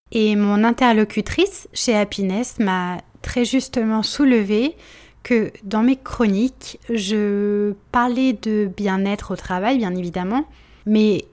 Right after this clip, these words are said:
que sous l'angle, disons, euh, orienté vers les personnes qui ont un travail.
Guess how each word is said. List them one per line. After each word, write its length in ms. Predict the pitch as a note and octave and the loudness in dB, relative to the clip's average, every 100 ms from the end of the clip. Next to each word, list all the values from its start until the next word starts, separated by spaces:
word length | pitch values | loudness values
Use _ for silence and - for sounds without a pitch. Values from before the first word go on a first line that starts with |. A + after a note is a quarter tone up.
| _ - | _ 0
que 220 | D4 D#4 | 2 4
sous 260 | - - | 2 2
l'angle, 720 | A3+ A#3+ C4 C#4+ A#3+ G#3 G#3 G#3 | 4 6 8 8 6 2 0 -2
disons, 680 | G3+ G#3 G3 A3+ B3 B3 A#3 - | -2 -4 0 2 2 2 -2 -6
euh, 220 | G#3 F#3+ - | -6 -6 0
orienté 720 | B3+ A#3+ A#3+ A#3 A3+ - D4 | 4 6 6 6 4 4 6
vers 160 | C4+ G#3 | 6 6
les 100 | G#3 | 4
personnes 480 | G#3 G3 - C#4+ | 2 0 6 6
qui 160 | C4+ A#3+ | 6 4
ont 160 | A3+ A#3+ | 4 4
un 100 | G#3+ | 2
travail. 420 | - A3 F#3+ | 0 -2 -2